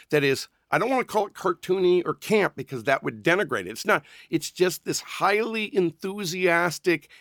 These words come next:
energized. You can, when Doc Brown, "I'm sending you back to the future," but you still <laughs> buy it in the context. It's realistic for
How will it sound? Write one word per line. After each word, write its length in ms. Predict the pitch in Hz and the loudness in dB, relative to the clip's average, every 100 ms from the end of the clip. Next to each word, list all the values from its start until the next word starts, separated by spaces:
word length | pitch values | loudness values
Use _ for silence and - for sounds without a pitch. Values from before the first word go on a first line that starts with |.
| _ 165 | _ 0
energized. 840 | 185 185 151 170 160 160 160 - | 2 2 2 4 6 6 2 0
You 60 | |
can, 140 | 170 160 | -2 0
when 260 | 151 139 | 0 0
Doc 260 | 160 233 - - | 4 4 4 0
Brown, 240 | 196 202 | 4 6
"I'm 120 | 226 | 4
sending 280 | - 302 294 | 4 4 8
you 120 | 330 226 | 8 8
back 280 | 370 - - - | 6 6 2 4
to 100 | 311 | 6
the 120 | 330 | 8
future," 580 | 339 381 - 262 240 226 - 139 | 8 6 6 8 8 8 2 -6
but 100 | - | 0
you 80 | 262 | 0
still 240 | - 277 | 2 -2
<laughs> 140 | 180 - | 0 4
buy 200 | 208 233 | 6 6
it 160 | 226 214 | 6 4
in 100 | 208 | 0
the 80 | 185 | -2
context. 560 | - 233 240 190 - | 0 0 2 -2 -4
It's 100 | 135 | -6
realistic 760 | 165 214 247 240 240 - 185 - | -6 0 2 4 2 0 -4 -2
for 160 | 165 | -4